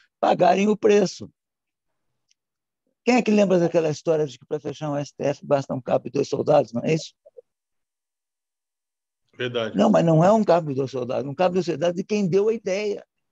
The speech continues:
Speaker 1: porque senão a culpa vai ficar pro cabo.
Speaker 2: Sim.
Speaker 1: Então, a, a, todos esses que dão ideias de,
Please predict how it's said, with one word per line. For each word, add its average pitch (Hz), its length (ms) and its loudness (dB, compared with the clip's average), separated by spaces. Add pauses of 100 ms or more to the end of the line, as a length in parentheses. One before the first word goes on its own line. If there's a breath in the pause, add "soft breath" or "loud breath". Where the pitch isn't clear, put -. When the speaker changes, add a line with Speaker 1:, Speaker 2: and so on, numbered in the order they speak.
(400)
Speaker 1:
porque 170 200 -4
senão 202 160 -6
a - 60 -4
culpa 196 240 -6
vai 185 120 0
ficar - 200 -4
pro - 140 -12
cabo. - 500 -4 (640)
Speaker 2:
Sim. 113 360 -10 (1120)
Speaker 1:
Então, 196 540 -4
a, 147 220 -14
a, 147 300 -6 (340)
todos 226 240 4
esses 180 200 2
que 160 120 -10
dão 151 180 -4
ideias 123 580 -2
de, 107 360 -10